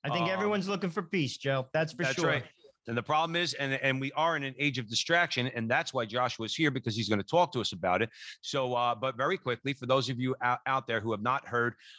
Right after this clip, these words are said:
Speaker 2: of Joshua Hochschild, he is a professor of philosophy at Mount Saint Mary's University,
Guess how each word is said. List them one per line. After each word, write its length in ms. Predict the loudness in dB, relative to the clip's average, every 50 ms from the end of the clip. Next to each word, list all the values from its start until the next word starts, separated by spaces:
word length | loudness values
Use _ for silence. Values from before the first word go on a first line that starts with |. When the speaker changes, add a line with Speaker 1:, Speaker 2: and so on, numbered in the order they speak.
| -8 -4
Speaker 2:
of 300 | -2 0 0 0 -2 -2
Joshua 360 | -2 -2 -2 -2 -2 -2 -2
Hochschild, 540 | 0 0 0 0 -2 -2 -2 0 0 -2 -2
he 160 | -4 -2 -2
is 100 | -2 -2
a 60 | -2
professor 460 | -4 -6 -4 0 0 2 2 2 0 -2
of 80 | -2
philosophy 580 | -4 -2 0 0 0 0 -2 -6 -6 -4 -2 -2
at 100 | -2 0
Mount 300 | 0 2 2 2 2 0
Saint 320 | 0 0 0 0 0 0
Mary's 380 | 0 0 2 2 2 2 2 2
University, 600 | 0 0 2 2 2 2 2 0 0 -2 -2